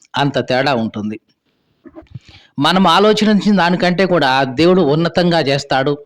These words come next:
చాలా ఎక్కువగా చేస్తాడు. మనం ఆలోచించం, కానీ దేవుడు మన ఆలోచనలకు మించి చేస్తాడు. ఒకసారి ఒక అడవిలో కొన్ని చెట్లు ఒకదానితో ఒకటి మాట్లాడుకుంటూ ఉన్నాయంట.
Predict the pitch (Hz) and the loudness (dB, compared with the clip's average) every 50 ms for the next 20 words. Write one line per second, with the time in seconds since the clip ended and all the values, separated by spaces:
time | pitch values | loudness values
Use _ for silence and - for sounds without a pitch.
0 | _ _ _ _ _ _ - _ - - 175 160 170 190 202 196 185 170 156 - | _ _ _ _ _ _ -20 _ -8 -4 -2 0 2 2 2 2 2 2 0 0
1 | - 160 160 170 180 160 123 110 107 - - 107 101 101 95 - _ _ _ _ | 0 0 2 2 0 0 0 -2 -4 -4 -6 -6 -6 -6 -8 -14 _ _ _ _
2 | _ _ _ _ _ _ _ _ _ _ _ _ _ _ _ _ - 139 151 165 | _ _ _ _ _ _ _ _ _ _ _ _ _ _ _ _ -4 -2 0 2
3 | 160 143 151 175 190 196 185 - 175 156 139 - 127 98 - - _ _ _ _ | 2 2 2 2 2 2 0 0 -4 -4 -4 -4 -6 -6 -6 -12 _ _ _ _
4 | _ _ - - 156 165 170 160 135 143 165 175 180 180 160 147 139 143 151 156 | _ _ -6 -4 -2 0 0 -2 0 0 2 2 2 2 2 2 0 0 0 0
5 | 147 143 135 131 127 143 165 170 180 170 170 - 170 170 170 170 - 170 147 139 | 0 0 0 0 0 0 0 0 0 0 -2 -2 -4 -2 -4 -4 -4 -4 -4 -2
6 | 147 160 170 - 220 180 - 117 107 - - - - - - - 480 466 440 - | -2 -2 0 0 -2 -2 0 -2 -4 -4 -6 -6 -6 -6 -6 -8 -12 -12 -14 -16
7 | - - _ _ - - - - _ _ - 165 160 - - 190 196 202 190 170 | -20 -20 _ _ -20 -20 -20 -20 _ _ -8 -6 -4 -2 0 0 2 2 2 2
8 | 165 165 170 180 185 180 175 - - _ _ _ _ _ _ _ _ _ _ _ | 2 2 2 2 0 -2 -4 -8 -20 _ _ _ _ _ _ _ _ _ _ _
9 | _ _ _ _ _ _ _ _ - - - - 170 151 160 185 202 190 170 160 | _ _ _ _ _ _ _ _ -4 -4 -2 0 0 2 2 4 2 4 4 2
10 | 151 165 190 190 - _ _ _ _ _ _ _ _ _ _ _ _ _ _ - | 2 2 0 -2 -6 _ _ _ _ _ _ _ _ _ _ _ _ _ _ -2
11 | 214 202 196 190 - - 190 190 190 - 226 185 170 170 175 190 185 - _ _ | 0 2 2 2 0 0 -2 -2 0 0 0 2 2 2 2 0 -2 -4 _ _
12 | _ _ _ - 156 156 180 180 196 190 185 190 190 196 175 165 160 160 - 208 | _ _ _ -6 -4 -2 0 2 0 2 0 0 0 0 0 0 0 0 -2 0
13 | 175 151 156 151 165 165 160 156 156 - 160 156 214 208 175 160 143 127 123 110 | 2 0 0 0 0 0 0 0 0 -2 -2 0 0 0 0 2 0 0 0 0
14 | 110 | -2